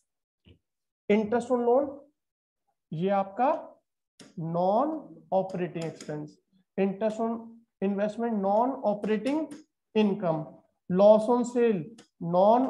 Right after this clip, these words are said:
operating expense। डोनेशन भी पेड मानी जाएगी, तो non operating expense।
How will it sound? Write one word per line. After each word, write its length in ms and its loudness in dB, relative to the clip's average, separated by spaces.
operating 520 -2
expense। 640 -2
डोनेशन 640 4
भी 180 2
पेड 240 0
मानी 280 0
जाएगी, 340 -4
तो 160 -6
non 400 2
operating 520 -2
expense। 600 -4